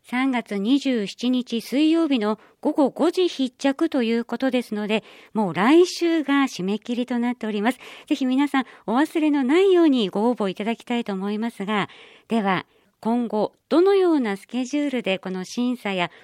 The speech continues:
お披露目が行われるんでしょうか？こちらも教えていただけますか？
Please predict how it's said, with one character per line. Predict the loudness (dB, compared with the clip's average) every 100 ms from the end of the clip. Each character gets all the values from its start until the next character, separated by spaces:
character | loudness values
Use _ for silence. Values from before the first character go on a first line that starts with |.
| _
お | -14
披 | -6 -4
露 | -2
目 | -2 -2
が | -2 -2 -4
行 | -12 -8
わ | -6 -4
れ | -2
る | 0
ん |
で | -2
し | -4
ょ | -6
う |
か？ | -4 -4 -6 -20 -14
こ |
ち | -8
ら | -6 -2
も | -4 -4
教 | -8 -6
え |
て | -6
い |
た | -6
だ | -6
け | -4
ま | -6 -6
す |
か？ | -8 -12